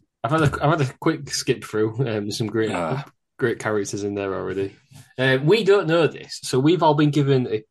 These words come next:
Speaker 1: a, a couple parts to play. Um, I'm not gonna tell you whose parts they are, who's, who's who. You know, after that'll be, like, a little fun game. You can guess who's who. Um, but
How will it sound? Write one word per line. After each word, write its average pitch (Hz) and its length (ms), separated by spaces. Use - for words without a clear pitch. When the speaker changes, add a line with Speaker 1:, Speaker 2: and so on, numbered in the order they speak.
Speaker 1:
a, 113 240
a - 60
couple 160 320
parts 113 360
to - 80
play. 101 280
Um, 101 260
I'm 110 80
not 139 60
gonna 139 120
tell 131 180
you 104 100
whose 107 280
parts - 440
they 92 100
are, - 300
who's, 107 280
who's 104 220
who. 101 200
You 117 120
know, 101 60
after 95 200
that'll 95 200
be, 98 140
like, 95 80
a - 120
little 78 60
fun 92 260
game. 92 240
You 117 60
can 95 160
guess 92 420
who's 101 180
who. 98 320
Um, 127 480
but 127 240